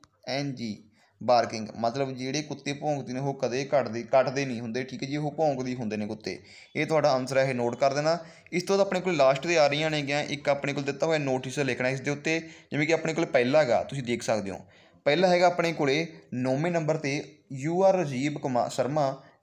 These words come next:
and boy of day, ਡੀ ਏ ਵੀ ਪਬਲਿਕ ਸਕੂਲ ਲੁਧਿਆਣਾ," ਮਤਲਬ ਤੁਸੀਂ ਰਾਜੀਵ ਸ-, ਸ਼ਰਮਾ ਹੋਗੇ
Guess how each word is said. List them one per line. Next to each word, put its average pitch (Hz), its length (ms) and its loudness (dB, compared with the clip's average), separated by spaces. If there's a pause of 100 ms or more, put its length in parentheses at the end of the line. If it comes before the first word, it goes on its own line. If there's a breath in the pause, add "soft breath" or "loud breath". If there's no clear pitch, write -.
and 160 100 0
boy 139 480 4
of 147 80 -6
day, 131 520 -2
ਡੀ 143 200 0
ਏ 151 100 2
ਵੀ 147 140 0
ਪਬਲਿਕ 131 340 0
ਸਕੂਲ 135 300 -4
ਲੁਧਿਆਣਾ," 135 560 0 (340 loud breath)
ਮਤਲਬ 139 320 2
ਤੁਸੀਂ 147 320 -2
ਰਾਜੀਵ 123 360 0
ਸ-, 123 180 -8
ਸ਼ਰਮਾ 131 340 0
ਹੋਗੇ 143 380 -2